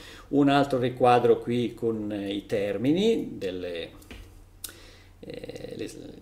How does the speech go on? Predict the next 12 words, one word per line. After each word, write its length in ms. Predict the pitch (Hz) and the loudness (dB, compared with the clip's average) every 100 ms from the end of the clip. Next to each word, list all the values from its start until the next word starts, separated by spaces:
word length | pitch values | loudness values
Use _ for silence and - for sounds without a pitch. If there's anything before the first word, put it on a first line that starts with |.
| - - - | -18 -18 -16
i 140 | 120 123 | -14 -2
termini 540 | 135 139 131 127 117 | 2 2 2 2 2
delle 180 | 113 110 | 2 2
attività 640 | - 117 123 - 104 110 | 0 -4 -6 -6 -6 -2
da, 280 | 120 104 95 | -2 -2 -4
da 120 | 95 | -8
fare, 340 | - 95 98 131 | -10 -6 -2 -2
da 120 | 113 | -2
quando 240 | 107 113 | -4 -4
iniziarle, 640 | 101 104 - 110 90 107 151 | -4 -6 -4 -4 -4 -4 -2
insomma, 560 | 151 - 101 151 202 - - - | -2 -4 -2 -2 -4 -8 -18 0
e 400 | 156 180 175 | 6 6 4